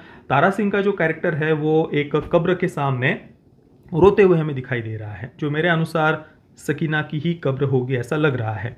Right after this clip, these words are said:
देखते हैं क्या वो फिल्म में दिखाएंगे। पर कुल मिलाकर बस, अ, गदर टू बढ़िया होनी चाहिए यार। जो कुछ भी हमारे एक्सपेक्टेशंस हैं, या क्रश इंडिया मूवमेंट हो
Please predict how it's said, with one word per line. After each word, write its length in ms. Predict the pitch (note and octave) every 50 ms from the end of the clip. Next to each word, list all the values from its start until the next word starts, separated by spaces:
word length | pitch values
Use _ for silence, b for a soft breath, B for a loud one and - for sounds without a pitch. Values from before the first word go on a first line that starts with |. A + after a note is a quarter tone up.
| -
देखते 240 | D#3+ G3 F#3+ - F#3+
हैं 300 | E3 E3+ F#3 G3 - -
क्या 120 | - D#3 D3
वो 160 | D3+ D3+ D#3
फिल्म 200 | D#3 D3 C#3 C#3
में 120 | C#3+ C#3
दिखाएंगे। 420 | C3+ C#3 C3+ C#3+ C3 C3 C3 C3+ D3 C#3+ B B B B B B -
पर 80 | D#3
कुल 140 | - F#3 F3
मिलाकर 560 | F3+ F3+ F3+ F3+ F3+ F#3 F3+ F3+ - - - - D#3
बस, 300 | C#3+ C#3 D3+ D3+ - -
अ, 420 | D#3 D3+ D3 C#3+ C#3+ C3+ C#3 - - b b b b b _ - C3+ B2 - - - - _ _ - _ -
गदर 460 | F#3 - F3+ D3 D#3+ E3+ F3+ F#3+ F#3
टू 480 | F#3 - F#3+ F#3 F#3 F#3 F#3 F3 D#3 D#3+ - - _ _ _ _ _ _ _ _ _ _ - E3+ C3 C3+ - - F3
बढ़िया 340 | C3+ F3+ F#3+ G3+ G3+ G3 F3
होनी 300 | C#3+ B2+ C3 B2+ B2 A#2+
चाहिए 420 | - C3 B2 B2+ C3 E3+ F3 C3+
यार। 420 | - - - - - - - D3+ C#3+
जो 180 | C#3 - D#3+
कुछ 180 | D#3 - D#3+ C3
भी 80 | C#3+ D3+
हमारे 260 | D#3+ C#3 C#3+ C#3+ C#3
एक्सपेक्टेशंस 800 | C3 - - - C#3 C#3 - C#3+ C#3 C#3 - C#3+ C#3+ C#3 -
हैं, 300 | C#3 C3+ C3+ C3+ - - - -
या 60 | C3+
क्रश 260 | - C#3 C#3+ C#3 -
इंडिया 220 | C#3 C#3 C#3 C#3
मूवमेंट 400 | C3 C3 B2+ C3+ C3+ C3+ C3+ C3+
हो 200 | - C3 C3 B2+